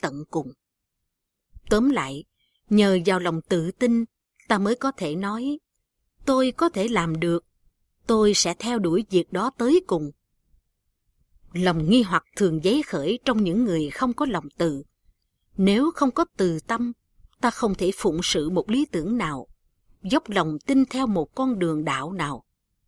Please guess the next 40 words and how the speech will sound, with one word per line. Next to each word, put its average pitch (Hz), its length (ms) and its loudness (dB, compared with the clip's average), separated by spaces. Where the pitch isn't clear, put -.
Không 277 320 2
có 330 140 2
từ 170 220 0
tâm, 233 320 -4
ta 208 240 2
khó 262 220 0
thể 170 280 -4
dâng 240 200 0
hiến 254 180 4
cả 165 260 -4
đời 170 220 0
mình 156 420 -4
cho 269 120 -2
một 185 220 -2
lý 285 160 2
tưởng 170 260 -4
nào 160 200 -6
đó. 160 320 -12
Nếu 202 360 4
ta 220 100 2
không 226 240 0
thể 160 220 0
dâng 240 220 2
hiến 254 300 4
đời 180 160 2
mình 160 340 -2
cho 247 100 -2
con 254 300 -2
đường 156 260 -2
ta 233 160 -2
đã 196 140 -6
chọn, 143 280 -8
thì 208 300 2
cũng 214 240 2
giống 254 140 2
như 269 260 4
ta 254 140 -2
đã 196 240 -6
thành 160 240 -4
hôn. 214 340 -6